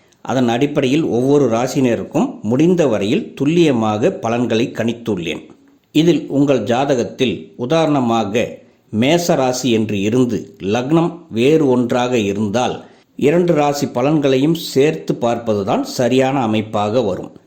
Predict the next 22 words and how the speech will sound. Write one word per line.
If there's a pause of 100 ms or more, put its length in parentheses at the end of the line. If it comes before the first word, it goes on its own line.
(140)
இந்த
மார்ச்
மாதத்தில்
ஒரு
முக்கியமான
நிகழ்வு
என்னவென்றால் (200)
குரு
பகவான்
வக்ர
நிவர்த்தி
ஆவதுதான். (520)
அதன்
மூலமாக
பல
ராசிக்காரர்கள்
முன்னேற்றத்தை
பார்க்கப்
போகின்றனர். (720)
ரிஷப
ராசி
நேயர்களுக்கு